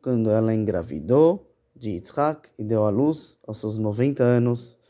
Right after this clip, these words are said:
Na Haftará, nós lemos a Haftará de Haná, que depois de vinte anos casada, não teve, não teve filhos.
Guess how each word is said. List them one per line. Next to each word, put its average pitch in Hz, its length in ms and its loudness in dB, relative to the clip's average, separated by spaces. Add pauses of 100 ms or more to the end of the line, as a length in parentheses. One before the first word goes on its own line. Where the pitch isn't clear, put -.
(380)
Na 123 140 0
Haftará, 117 380 0
nós 117 220 0
lemos 110 420 0
a 104 40 -2
Haftará 101 320 -4
de 104 200 -14
Haná, 127 460 2 (880)
que 135 140 -4
depois 131 340 0
de 131 80 -2
vinte 147 380 0
anos 131 420 2
casada, 117 580 0
não 113 160 0
teve, 104 400 -6 (140)
não 135 160 -2
teve 113 280 0
filhos. 143 680 0